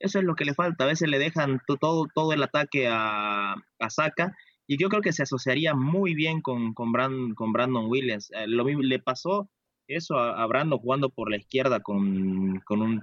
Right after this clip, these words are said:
tal Marcus Rashford, ¿no? Entonces yo creo que sería un complemento perfecto por la, por la derecha del Arsenal, ambos jugadores.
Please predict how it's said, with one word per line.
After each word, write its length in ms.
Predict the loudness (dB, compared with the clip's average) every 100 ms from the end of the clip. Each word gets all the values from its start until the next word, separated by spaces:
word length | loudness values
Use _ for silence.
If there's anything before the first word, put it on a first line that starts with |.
| 0
tal 180 | 0 2
Marcus 360 | 0 0 0
Rashford, 400 | 0 -2 -6 -4
¿no? 180 | -4 -4 _ _ _ _
Entonces 260 | -6 -2
yo 60 | 0
creo 180 | 0 0
que 200 | 0 -2 -8 _ -6
sería 240 | -2 0
un 80 | 0
complemento 540 | -2 0 0 0 -2
perfecto 1080 | -2 -4 -2 -6 -2 0 0 0 -2 -2 -6 -4
por 160 | 0
la, 580 | 2 2 0 0 -2 -4 -4
por 180 | -2 2
la 420 | 2 0 0 0
derecha 400 | 2 0 0 -2
del 140 | 0
Arsenal, 560 | 0 -2 -2 0 0 -2
ambos 320 | -2 0 -2
jugadores. 480 | -2 -2 -2 -6